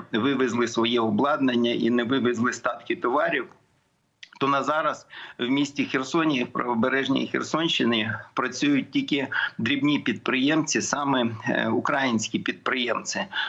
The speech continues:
Вони одразу відмовились брати російський рубль, і курс його,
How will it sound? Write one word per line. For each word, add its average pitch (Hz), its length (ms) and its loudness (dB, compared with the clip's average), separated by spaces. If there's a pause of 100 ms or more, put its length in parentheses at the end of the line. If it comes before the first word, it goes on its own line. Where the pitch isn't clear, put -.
Вони 156 260 2
одразу 147 540 0
відмовились 120 800 0 (240)
брати 123 400 -2
російський 120 600 0
рубль, 147 360 2 (420)
і 123 460 2 (440)
курс 156 400 0
його, 131 560 2